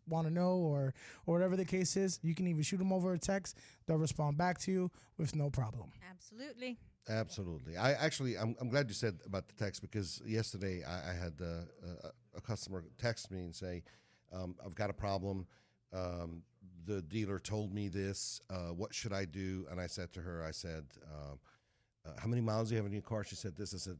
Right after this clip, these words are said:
Speaker 3: "Girl, you got three thousand, twenty-five hundred miles before, <laughs> before you lose your factory warranty.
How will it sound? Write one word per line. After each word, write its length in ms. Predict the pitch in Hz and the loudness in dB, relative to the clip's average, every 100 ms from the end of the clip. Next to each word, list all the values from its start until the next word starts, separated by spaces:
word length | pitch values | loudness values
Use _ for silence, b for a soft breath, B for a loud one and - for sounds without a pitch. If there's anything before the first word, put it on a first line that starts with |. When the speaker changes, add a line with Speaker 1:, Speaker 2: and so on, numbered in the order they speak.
| - | -8
Speaker 3:
"Girl, 240 | 107 101 | -4 -4
you 120 | 95 | -4
got 160 | 90 87 | -6 -8
three 180 | - 98 | -8 -6
thousand, 320 | - 92 78 | -4 -6 -4
twenty-five 380 | 123 123 135 110 | -2 0 0 0
hundred 180 | 110 | 0
miles 260 | 92 107 98 | -2 -2 -4
before, 360 | - 131 214 - | -4 2 2 2
<laughs> 100 | 196 | 2
before 300 | 170 - 247 | 2 4 6
you 160 | 208 165 | 6 6
lose 260 | 156 147 117 | 6 6 4
your 80 | |
factory 460 | 110 127 123 113 101 | 2 2 2 2 2
warranty. 480 | 98 110 101 92 | 4 2 0 -2